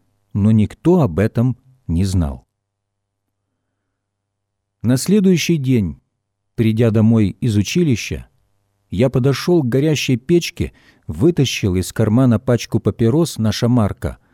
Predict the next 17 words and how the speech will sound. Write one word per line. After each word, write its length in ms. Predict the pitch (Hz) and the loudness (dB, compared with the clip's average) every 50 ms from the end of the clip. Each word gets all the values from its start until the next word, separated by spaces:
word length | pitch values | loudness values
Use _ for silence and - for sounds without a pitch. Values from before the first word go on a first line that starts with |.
| _ _ _ - | _ _ _ -14
сжал 460 | - 76 71 71 82 117 156 156 143 | -12 -12 -10 -4 -2 0 2 2 2
ее 180 | 139 123 120 113 | 2 2 2 2
в 60 | 107 | 2
руке 360 | 110 107 - - - 185 180 | 0 -2 -2 -2 0 0 0
и 220 | - - - 165 123 | 0 -2 -6 -6 -6
бросил 440 | 101 110 123 160 156 - - 156 131 | -4 -2 -2 -2 -2 -2 -2 -4 0
в 60 | 131 | 0
огонь. 360 | 139 127 120 123 101 78 64 - _ _ _ _ _ _ _ _ _ _ _ _ _ _ _ _ _ _ _ _ _ _ _ - | 0 0 2 0 0 0 -4 -8 _ _ _ _ _ _ _ _ _ _ _ _ _ _ _ _ _ _ _ _ _ _ _ -8
«Ведь 240 | 110 127 156 165 | -4 -2 -2 -2
завтра 460 | 143 139 170 180 185 175 - 180 175 170 | -2 -2 -2 -2 -2 -4 -4 -6 -6 -4
ты 140 | - 175 | -2 0
опять 440 | 175 170 170 165 - 185 180 175 156 | 0 0 0 0 0 0 0 0 -2
будешь 380 | 135 127 139 123 123 104 - - | -2 -4 -2 -2 -2 -4 -4 -6
просить 540 | - 123 131 120 - - 139 131 92 76 78 | -4 -4 -4 -4 -4 -4 -4 -4 -4 -4 -2
деньги 360 | 87 127 139 120 104 90 117 | 0 2 2 2 2 2 0
на 180 | 120 143 147 | 0 0 -2
курево», 520 | 143 - 170 170 143 113 101 85 80 73 | -4 -2 0 2 2 2 0 -2 -6 -8